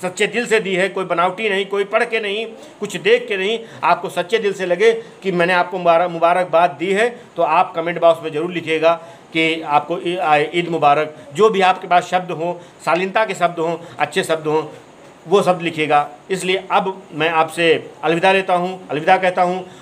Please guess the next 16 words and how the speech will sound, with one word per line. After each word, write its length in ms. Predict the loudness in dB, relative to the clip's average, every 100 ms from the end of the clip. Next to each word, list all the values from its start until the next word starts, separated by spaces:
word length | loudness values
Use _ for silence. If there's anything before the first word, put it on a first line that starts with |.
| -2
और 380 | 2 2 -2 -8 -12 0
मैं 440 | 2 2 2 0
संडे 320 | -2 -2 0 0
को 180 | -2
आपसे 440 | -4 -2 -2 0 -4
बिना, 300 | -2 -2 -2
अ, 120 | -4 -12 -20 -6 0
किसी 420 | 0 0 -4 -2
संकोच 400 | -2 0 0 0
के, 160 | -2
बिना 260 | -2 0 0
समय 480 | -2 -8 -4 -2 -4
का 120 | -6
ख़राब 260 | 0 0 0
किए 260 | 0 -2
हुए 320 | 2 0 0